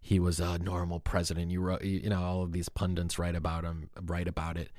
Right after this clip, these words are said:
Clearly trying to normalize something that will never really be normal and doesn't plan on being normal, doesn't want to be normal. There is no normalcy with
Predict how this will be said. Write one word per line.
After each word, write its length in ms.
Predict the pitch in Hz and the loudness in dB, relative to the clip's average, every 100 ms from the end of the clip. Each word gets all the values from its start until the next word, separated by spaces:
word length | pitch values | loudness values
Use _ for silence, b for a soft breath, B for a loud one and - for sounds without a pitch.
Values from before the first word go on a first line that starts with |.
| b b - | b b 0
Clearly 440 | - 165 160 143 | 10 12 12 12
trying 260 | - 147 131 | 8 8 10
to 100 | 127 | 10
normalize 420 | 127 123 120 117 | 12 10 8 8
something 360 | - 117 127 | 8 8 6
that 200 | 107 113 | 6 6
will 140 | 117 110 | 6 8
never 460 | 110 104 110 104 | 8 8 6 4
really 520 | 104 95 92 110 104 101 | 0 -2 2 4 4 2
be 140 | 101 | 2
normal 400 | 101 101 110 113 | 2 2 2 4
and 260 | 123 120 123 | 6 6 8
doesn't 380 | 143 143 139 | 10 10 6
plan 420 | - 175 170 180 156 | 4 2 4 4 4
on 200 | 110 101 | 2 4
being 220 | 107 98 | 4 4
normal, 240 | 98 98 | 2 4
doesn't 280 | 113 165 147 | 6 6 6
want 320 | 175 202 - | 8 8 6
to 160 | - 147 | 8 10
be 200 | 127 117 | 10 8
normal. 440 | 110 110 95 87 | 6 6 4 2
There 140 | 143 180 | 8 8
is 140 | 147 | 10
no 140 | 160 | 10
normalcy 800 | 147 135 139 165 147 123 - 101 | 10 10 12 10 8 4 2 0
with 240 | 95 95 | 0 0